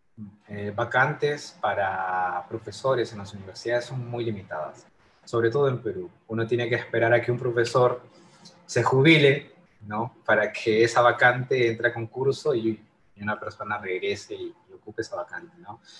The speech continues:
Entonces se requiere más. Eh, necesitamos muchas cosas en realidad,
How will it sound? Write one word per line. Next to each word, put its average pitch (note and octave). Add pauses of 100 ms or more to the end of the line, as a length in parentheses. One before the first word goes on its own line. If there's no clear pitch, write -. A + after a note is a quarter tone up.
(120)
Entonces A2+
se C3+
requiere B2+
más. F2+
Eh, G2+
necesitamos G#2+
muchas C3
cosas A#2
en G#2+
realidad, G2